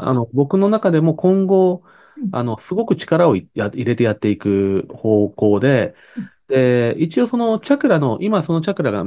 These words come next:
Speaker 1: あの、皆さんが大体どれぐらいの今状態にあるかっていうのも、あの、簡単に探ることもできるんですよ。
Speaker 2: そう、そうなんですか？
Speaker 1: はい、はい。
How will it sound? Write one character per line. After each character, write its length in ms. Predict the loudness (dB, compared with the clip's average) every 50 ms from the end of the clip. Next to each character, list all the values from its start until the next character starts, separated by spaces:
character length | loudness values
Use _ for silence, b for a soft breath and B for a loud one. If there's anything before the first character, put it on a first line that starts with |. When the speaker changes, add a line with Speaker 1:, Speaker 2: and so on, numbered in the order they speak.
| -8 -8
Speaker 1:
あ 120 | -8 -6
の、 140 | -4 -4 0
皆 180 | 2 2 2 2
さ 160 | 0 -2 -2
ん 60 | 0
が 160 | 2 0 2
大 180 | 2 0 0 0
体 140 | 0 0 0
ど 100 | 2 2
れ 120 | 2 2
ぐ 80 | 4 4
ら 120 | 2 2
い 60 | 2
の 100 | 2 2
今 260 | 0 2 0 0 -2 -2
状 200 | -2 -2 -2 -2
態 160 | -2 -2 -2
に 80 | -2
あ 60 | -4 -4
る 80 | -4
か 100 | -6 -10
っ 60 | -8
て 100 | -6 -4
い 60 | -4 -4
う 20 |
の 80 | -2 0
も、 360 | 2 2 4 2 2 0 B B B B B B B B
あ 100 | -6 -4
の、 280 | -4 -2 -4 -4 -6 -2
簡 180 | -2 -2 0 2
単 100 | 2 2
に 60 | 2
探 220 | 2 2 2 2
る 40 | 2
こ 120 | 2 0
と 100 | 0 -2
も 60 | -4 -6
で 80 | -6
き 60 | -6
る 60 | -8 -8
ん 40 |
で 40 | -10
す 40 | -12
よ。 160 | -16 -18 -18 _ _ _ _ _ _ -14
Speaker 2:
そ 220 | -12 -10 -10 -10
う、 80 | -12 -12 _ _ _ -2
そ 100 | 0 0
う 40 |
な 100 | 0 0
ん 40 | 0
で 60 | -2
す 60 | -2 -6
か？ 180 | -12 -18 -14 -10
Speaker 1:
は 120 | -8 -8
い、 60 | -6 -6
は 240 | -4 -4 -4 -4
い。 120 | -6 -8